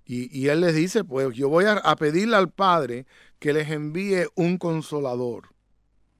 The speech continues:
un abogado, el Espíritu de verdad". Eh, y ese Espíritu de verdad dice que siempre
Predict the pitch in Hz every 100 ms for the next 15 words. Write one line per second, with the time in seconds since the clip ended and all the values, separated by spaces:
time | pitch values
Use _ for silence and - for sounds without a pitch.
0 | _ - 135 151 156 160 160 170 147 110
1 | _ _ _ _ _ _ _ _ 143 147
2 | - - 254 262 160 131 127 127 123 120
3 | 123 98 - - _ - 147 165 160 175
4 | 196 214 - 214 214 190 202 185 170 175
5 | 185 196 196 190 165 139 - 202 208 226
6 | 220 226 226